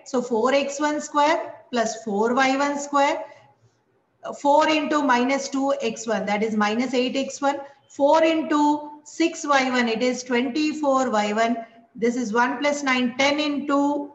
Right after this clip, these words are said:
four, which is forty. This is equal to nine Y one square minus thirty-six Y one plus thirty-six. Now get all the terms to one side and then simplify.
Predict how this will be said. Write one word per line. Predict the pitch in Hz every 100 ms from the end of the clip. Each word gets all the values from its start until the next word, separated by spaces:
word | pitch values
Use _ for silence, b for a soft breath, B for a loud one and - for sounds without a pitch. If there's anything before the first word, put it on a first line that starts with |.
| _
four, | - 269 277 277 220 190
which | 214 247
is | 254 247 - - _ -
forty. | 208 196 - 247 320 - - _ _ _ _ _ _ _ _ _ _ _ -
This | 208 240
is | 254
equal | 240 285 - 277 233
to | 180 185 320 B B B
nine | 202 220 254 349 392 320
Y | 247 233
one | 233 233
square | - - 190 202 214 240 233 - - 175
minus | 180 202 240 277 285 294 285 -
thirty-six | 247 285 330 339 330 269 254
Y | 226 208
one | 196 208 214 233 - -
plus | 269 285
thirty-six. | - 175 170 - - - - _ _ -
Now | 320
get | 226 226 247
all | 262 302 311
the | 302
terms | 285 262 254
to | 277
one | 233 208 208
side | - 226 240 262 - - - -
and | 214 214
then | 220 226
simplify. | 208 170 180 180 190 -